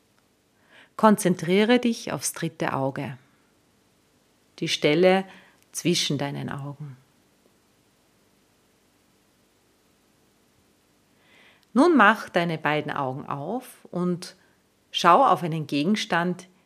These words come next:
in geringer Entfernung. Ich nehme meistens meine Handfläche und dort einen ganz speziellen Punkt bei einer Ader oder einer Falte.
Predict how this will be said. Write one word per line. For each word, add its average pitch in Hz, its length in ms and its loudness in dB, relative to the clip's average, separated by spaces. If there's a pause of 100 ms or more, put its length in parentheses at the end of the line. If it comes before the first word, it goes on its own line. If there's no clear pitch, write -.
(160)
in 175 180 0
geringer 185 580 2
Entfernung. 139 800 -2 (1300)
Ich 220 180 -2
nehme 220 200 6
meistens 156 520 0
meine 139 260 -8
Handfläche 196 880 0 (500)
und - 360 -6
dort 156 460 0 (180)
einen 147 400 -2
ganz 185 340 0
speziellen 139 640 -4
Punkt - 520 -8
bei - 100 -14
einer 147 280 -8
Ader 151 480 2 (2000)
oder 151 160 -2
einer 139 220 -2
Falte. 156 680 -2